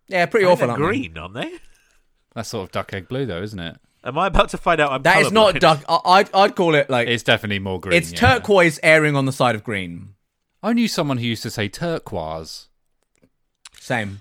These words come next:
Speaker 2: Yeah.
Speaker 3: I don't,
Speaker 2: Same.
Speaker 3: I don't remember who that was. That, well, that's not right, is it? Is that even a thing?
Speaker 1: No, it's stupid.
Speaker 2: It's, it's
Speaker 1: It's wrong
Speaker 2: not
Speaker 1: and
Speaker 2: right.
Speaker 1: stupid.
Speaker 2: Yeah, it's
Speaker 1: It's
Speaker 3: Okay,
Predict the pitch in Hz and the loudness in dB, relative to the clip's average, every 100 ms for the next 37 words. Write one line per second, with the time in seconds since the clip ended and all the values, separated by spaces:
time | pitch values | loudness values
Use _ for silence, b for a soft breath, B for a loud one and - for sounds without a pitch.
0 | - 175 170 90 - 147 170 65 _ _ | -6 0 2 2 -4 -8 -10 -10 _ _
1 | - - 123 92 135 160 139 135 120 120 | -18 -8 -6 -6 -10 -10 -8 -6 -6 -8
2 | 117 113 131 90 - - _ _ - _ | -8 -10 -12 -12 -14 -20 _ _ -20 _
3 | _ _ _ _ _ _ _ _ _ _ | _ _ _ _ _ _ _ _ _ _
4 | _ 170 180 _ _ 151 190 214 - - | _ -12 -12 _ _ -12 -8 -4 -4 -4
5 | 82 87 127 165 269 320 - _ - - | -6 -6 -6 -4 -4 -6 -10 _ -12 -6
6 | 196 208 214 214 254 320 302 _ _ 214 | -4 -2 -2 -4 -6 -8 -12 _ _ -6
7 | 262 - - - 185 196 175 240 240 - | -6 -6 -10 -6 -4 -4 -10 -10 -12 -8
8 | 120 180 160 117 85 196 - 87 123 107 | -2 0 0 -2 -4 -6 -6 -10 -12 -12
9 | 78 - 170 | -14 -4 2